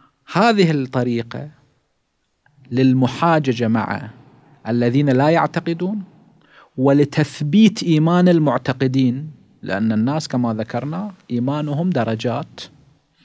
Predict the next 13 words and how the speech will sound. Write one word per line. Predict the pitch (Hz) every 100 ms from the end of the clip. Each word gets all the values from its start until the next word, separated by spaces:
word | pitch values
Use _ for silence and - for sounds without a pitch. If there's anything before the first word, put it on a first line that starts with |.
| _ _ _ _ _ _ _ _ _
فالإمام | 135 135 156 202 196
عليه | 165 170
الصلاة | 160 - 160 165
والسلام | 160 - 160 156
هنا | 135 196 214
يجيب | 196 156 139 185 143
هذا | 147 143
الشخص | 135 - 214 - -
مع | 165 175 190 226 - _ _ _
إشفاع | 127 - - 170 165 120
الجواب | 117 110 120 151 190 - _ _ _ _
بالدليل | 131 139 110 104 131 170 - _ - _ _ _ _ _ -
العقلي. | 107 98 127 127 120 101 101